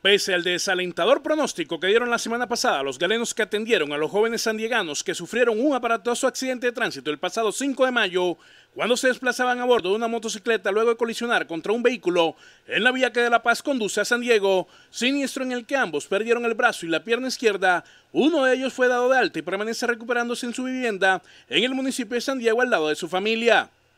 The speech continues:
Se trata de José Salomón Rubio Villero, de veintiséis años, a quien los médicos de la clínica Santa Isabel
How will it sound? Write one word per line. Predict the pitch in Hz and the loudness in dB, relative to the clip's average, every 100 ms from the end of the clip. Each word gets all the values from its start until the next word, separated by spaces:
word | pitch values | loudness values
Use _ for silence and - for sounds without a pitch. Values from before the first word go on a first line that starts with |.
| _ | _
Se | - - 190 | -14 -2 0
trata | 202 196 196 | 2 2 2
de | 190 | 0
José | 175 190 196 | 0 -2 -2
Salomón | 175 175 175 254 | 0 0 0 0
Rubio | 240 269 247 | 0 0 0
Villero, | 254 233 139 123 | 0 0 0 0
de | |
veintiséis | 151 170 190 233 240 - | 0 -2 -2 0 2 2
años, | 262 175 160 - - | 0 0 -4 -4 0
a | 185 | 0
quien | - 175 | 0 -4
los | 170 | -2
médicos | 220 254 254 202 | -4 -4 -4 2
de | 214 | 2
la | 196 | 2
clínica | 240 254 247 | -2 -4 -2
Santa | 220 240 262 254 | 0 -2 -2 -4
Isabel | 262 247 196 180 | 0 2 4 2